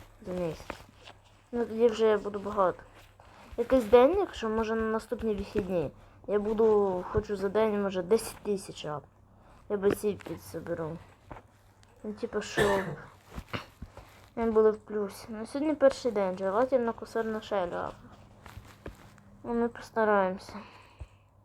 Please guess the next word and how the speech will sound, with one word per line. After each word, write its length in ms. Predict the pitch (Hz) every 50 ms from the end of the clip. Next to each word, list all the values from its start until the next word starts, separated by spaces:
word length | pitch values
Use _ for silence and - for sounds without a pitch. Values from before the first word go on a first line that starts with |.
| _ _ _ _ _ _ - - _ _ _ - _ - _ _ _ - - - - _ _ _ _ - _ _ _ _ _ _ _ - - - - - - _ _ - - -
Так, 460 | - 220 214 202 185 185 196 226 -